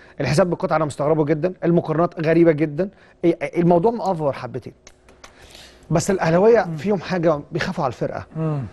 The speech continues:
Speaker 1: زي الزمالك بيخافوا على الفرقه بتاعتهم، بس هي الفكره كلها ان هو ايه، آه، ش-، شايف اخطاء.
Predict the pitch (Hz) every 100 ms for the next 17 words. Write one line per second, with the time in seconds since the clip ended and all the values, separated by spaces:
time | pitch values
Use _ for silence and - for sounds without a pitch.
0 | - 226 240 254 247 233 190 - 180 147
1 | 117 135 120 - 165 - 190 220 202 226
2 | 226 196 214 220 190 214 185 208 196 -
3 | - _ 156 202 - - 247 247 - 170
4 | - 208